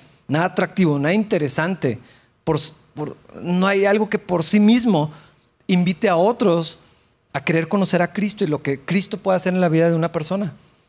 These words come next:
Viven poniendo cargas sobre sí mismos y sobre otros y expectativas que no se pueden cumplir y estándares de muerte. Quieren hacer lo que es correcto, traer justicia, demandar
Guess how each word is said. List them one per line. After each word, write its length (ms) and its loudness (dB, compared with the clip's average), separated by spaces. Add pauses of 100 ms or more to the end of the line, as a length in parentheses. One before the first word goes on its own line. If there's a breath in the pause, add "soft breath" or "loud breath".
(140)
Viven 260 0
poniendo 460 0
cargas 400 0
sobre 240 -4
sí 180 0
mismos 520 4 (380 loud breath)
y 80 -8
sobre 340 0
otros 400 0
y 40 0
expectativas 760 0
que 100 0
no 80 2
se 80 -2
pueden 320 0
cumplir 460 -4
y 60 -2
estándares 840 0
de 60 -4
muerte. 600 0 (600 loud breath)
Quieren 220 2
hacer 180 0
lo 100 2
que 100 -2
es 80 -6
correcto, 420 -2
traer 320 0
justicia, 580 -2
demandar 720 -2